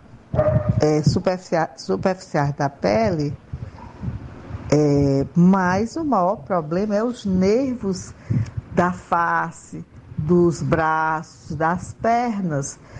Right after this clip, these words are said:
porque são esses nervos que vão levar às incapacidades físicas.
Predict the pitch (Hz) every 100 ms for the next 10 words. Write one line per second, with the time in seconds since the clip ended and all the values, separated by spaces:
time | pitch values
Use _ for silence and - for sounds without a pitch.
0 | - - 247 226 220 - - 247 233 180
1 | - 165 160 190 220 196 127 - - -
2 | - - - 226 208 233 226 180 - 190
3 | 190 185 175 165 190 294 - 214 240 226
4 | 233 - 226 202 196 202 - - - 147
5 | 151 165 180 - - -